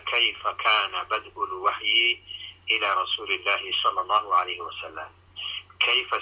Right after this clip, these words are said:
sidee buu kaana ahaa bad'u l-wahyi, bilowgii waxyiga uu nabiga ila rasuulillahi, waxyigii rasuulka Ilaahay loo waxyooday,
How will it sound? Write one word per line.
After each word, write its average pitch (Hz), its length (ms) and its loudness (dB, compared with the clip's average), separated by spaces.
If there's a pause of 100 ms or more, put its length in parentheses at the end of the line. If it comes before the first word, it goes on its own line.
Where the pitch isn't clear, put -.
sidee 113 300 -2
buu 104 200 -8
kaana 104 380 4 (160)
ahaa 101 460 0 (560)
bad'u 110 340 0
l-wahyi, 110 840 2 (420)
bilowgii 208 580 2
waxyiga - 640 0 (720)
uu 101 140 -6
nabiga 113 420 2
ila 104 260 2
rasuulillahi, 95 800 0
waxyigii 98 480 0
rasuulka - 420 -6
Ilaahay 98 260 2
loo 110 220 2
waxyooday, 98 720 0